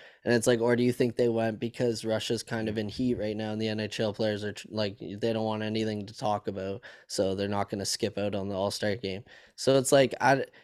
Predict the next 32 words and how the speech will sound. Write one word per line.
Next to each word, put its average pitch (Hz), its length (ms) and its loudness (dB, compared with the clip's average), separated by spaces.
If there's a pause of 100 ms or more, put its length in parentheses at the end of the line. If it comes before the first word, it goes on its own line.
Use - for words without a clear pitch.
(100)
you 127 140 8
know 135 80 8
what 139 100 8
I 131 80 6
mean? 120 280 2
It, 110 200 0
it's 113 240 0
like, 110 180 2
we'll 120 160 4
see 147 240 6
next 139 320 2
year 139 120 6
what 117 100 2
happens, 120 400 0
but 113 140 -2
I 117 80 2
think 120 200 -2
it's 113 180 -4
a 110 40 -6
good 110 200 -2
opportunity 110 680 0
to 107 160 -2 (300)
bring 147 260 8
it 143 140 6
back 117 320 2
to 120 100 0
the 110 140 0
Campbell, 110 760 0 (360)
uh, 98 260 2
style 110 500 2
of 107 140 -4
days. 110 520 2